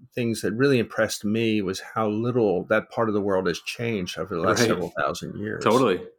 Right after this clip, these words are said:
Speaker 2: totally.
Speaker 1: Um, there's, um, what is it? Uh, what is it? The big town. It's, uh, named after, um, one of the, uh, Caesars. Um,
Speaker 2: Yeah, Caesarea.
Speaker 1: No, that's, that's on the coast.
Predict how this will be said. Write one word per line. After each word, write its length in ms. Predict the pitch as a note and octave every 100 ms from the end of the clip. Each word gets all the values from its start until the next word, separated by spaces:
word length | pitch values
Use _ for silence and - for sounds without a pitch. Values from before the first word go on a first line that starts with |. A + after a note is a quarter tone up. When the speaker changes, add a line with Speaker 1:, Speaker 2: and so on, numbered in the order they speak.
| _ _
Speaker 2:
totally. 360 | - A2 A2 - - _ - - - - _ _
Speaker 1:
Um, 540 | F#2+ F2+ E2 D#2+ D2 -
there's, 500 | - A2+ A2+ G#2 -
um, 380 | F#2 F2+ E2+ E2+ _ _ _ _ _ - _ _ _
what 120 | G#2+
is 120 | G#2
it? 220 | G2+ E2+ - E2+
Uh, 140 | F2
what 160 | F#2 G2
is 160 | F#2
it? 80 | D2+ - _ -
The 240 | F#2 F#2
big 300 | D#2+ G#2 F2
town. 460 | - G2+ F#2 F2 D2+
It's, 240 | D#2 -
uh, 260 | D#2 E2 D#2+
named 260 | E2+ F#2+ E2+
after, 560 | E2+ F2 - D#2+ D2+ C#2+ _ _ _ _ _ _ _ -
um, 400 | E2 C2 A1+ - -
one 180 | E2 D#2+
of 160 | D2+
the, 240 | C#2+ C2+ C2+
uh, 100 | D#2
Caesars. 720 | - G2+ D#2+ G#1 - - - _ _ _ _ _ _ _ _ _
Um, 260 | - D#2 F#2+
Speaker 2:
Yeah, 240 | C3+ G2 F#2+
Caesarea. 540 | A2 F#2+ A#2 G#2+ E2+ - _ _ _ _ - - _ _ _ _
Speaker 1:
No, 220 | A2+ A#2
that's, 320 | G2 A2+ - -
that's 260 | A2+ -
on 140 | E2+ E2+
the 120 | C#2+
coast. 560 | - A2 D2 - -